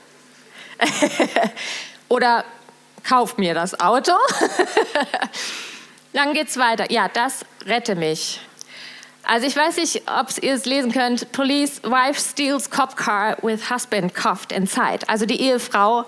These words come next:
hat ihren Mann gerettet, weil er inhaftiert im Polizeiauto saß. Relationship Goal. Rette mich. Weiter geht's. Sportlich. Wer hat das schon gemacht? Sollte das ein Ziel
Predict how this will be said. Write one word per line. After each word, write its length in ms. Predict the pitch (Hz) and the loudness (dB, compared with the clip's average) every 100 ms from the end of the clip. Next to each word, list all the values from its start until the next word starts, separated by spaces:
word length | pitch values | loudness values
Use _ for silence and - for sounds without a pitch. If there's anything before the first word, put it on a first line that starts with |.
| - | -2
hat 220 | 233 226 | -2 -2
ihren 320 | 208 208 196 196 | -4 -2 2 2
Mann 300 | 190 196 196 | 4 2 2
gerettet, 520 | 170 170 - 202 - | 0 -2 -2 -4 -2
weil 140 | 190 - | -2 0
er 280 | 214 208 | 0 2
inhaftiert 600 | 214 190 180 - 226 190 | 2 2 0 -2 0 0
im 160 | - 180 | -2 -4
Polizeiauto 800 | - 180 - - 143 - 156 165 | -2 -2 -2 -4 -2 -2 -2 -2
saß. 400 | 160 - - - - - - - - - - | -4 -6 -8 -14 -18 -20 -20 -20 -20 -20 -4
Relationship 720 | 214 226 208 202 202 - 180 - | 0 2 2 0 0 0 -2 0
Goal. 300 | 196 165 - - - | 0 0 -2 -12 -4
Rette 420 | 220 311 - - | 0 2 2 2
mich. 540 | 226 233 196 160 - - - - - - - | 4 2 0 -2 -4 -8 -20 -20 -20 -20 -2
Weiter 320 | 214 262 330 285 | 2 4 4 2
geht's. 320 | 254 190 - | 2 2 0
Sportlich. 720 | 415 494 - 226 175 - - - - - _ - - - - _ - - _ _ - - - - | 0 0 2 0 0 -4 -10 -16 -20 -20 _ -20 -20 -20 -20 _ -20 -20 _ _ -20 -20 -20 0
Wer 140 | 330 | 2
hat 80 | 403 | 4
das 100 | 427 | 2
schon 120 | 440 | 2
gemacht? 440 | 453 508 - - - - - - - - - - - - - - - - - - - | 4 2 0 -6 -12 -16 -20 -20 -20 -20 -20 -18 -18 -20 -20 -20 -20 -20 -20 -20 -20
Sollte 360 | - 285 349 440 | -2 2 4 2
das 180 | 392 381 349 | 0 0 0
ein 140 | 381 | 0
Ziel 180 | - 381 | 0 2